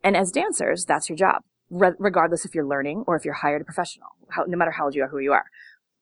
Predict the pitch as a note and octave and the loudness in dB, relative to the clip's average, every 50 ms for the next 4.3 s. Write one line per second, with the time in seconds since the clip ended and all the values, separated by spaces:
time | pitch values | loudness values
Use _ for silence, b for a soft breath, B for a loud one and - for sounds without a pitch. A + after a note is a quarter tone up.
0 | _ - F#3 F#3+ F#3 E3+ D#3+ D#3 D3+ - - _ _ _ _ - - E3+ E3+ D3+ | _ -2 0 2 4 4 4 4 2 0 -4 _ _ _ _ 2 2 2 2 2
1 | - - - - - - - - D#4+ F4 F4+ - - C4+ C#4+ A3 - - - - | -2 -8 -8 -6 -8 -6 -4 -2 0 0 0 -2 -2 0 2 2 2 0 -2 -2
2 | - - F3+ F3+ - _ - - - F#3+ G3 A#3 A#3 G#3+ F#3+ G3+ F#3 E3+ E3+ E3 | 0 2 2 2 0 _ -8 -2 0 2 2 2 0 -2 0 0 2 2 2 0
3 | E3 - _ _ _ - F3+ - E3+ E3 D#3+ B3 E4+ - - - - A#3 B3 - | -4 -8 _ _ _ -16 -8 -4 0 2 2 2 2 -2 -4 -2 0 0 0 2
4 | - C4+ C#4+ F4 - | 2 0 0 0 -2